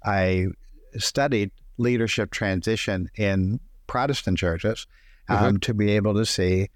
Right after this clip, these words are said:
Speaker 1: how many leaders were taking that responsibility seriously of leaving a s-,
Speaker 2: Mm-hmm.
Speaker 1: a good leader in their place when they were transitioning out of ministry.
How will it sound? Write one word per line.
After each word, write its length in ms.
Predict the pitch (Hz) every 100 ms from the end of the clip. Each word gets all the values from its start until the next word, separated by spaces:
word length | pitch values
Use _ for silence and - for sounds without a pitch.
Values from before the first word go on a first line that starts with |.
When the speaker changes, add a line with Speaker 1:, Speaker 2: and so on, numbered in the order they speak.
| - - -
Speaker 1:
how 220 | 120 120
many 200 | 123 110
leaders 560 | 101 104 101 104 - -
were 140 | 98
taking 380 | - 127 117 107
that 160 | 101 87
responsibility 840 | 92 - 98 98 101 95 95 98
seriously 720 | 95 165 196 135 - 95 95 107
of 200 | 101 113
leaving 500 | 104 104 104 101 101
a 80 |
s-, 100 | 104
Speaker 2:
Mm-hmm. 200 | 123 101
Speaker 1:
a 180 | 104 101
good 200 | 95 113
leader 380 | 104 107 104 98
in 220 | - 107
their 140 | 98 90
place 520 | - 131 110 98 -
when 200 | 107 104
they 160 | 113
were 120 | 127 107
transitioning 800 | - 101 95 95 - 98 92
out 260 | - 98 95
of 160 | 92 98
ministry. 640 | 101 107 95 - 90 90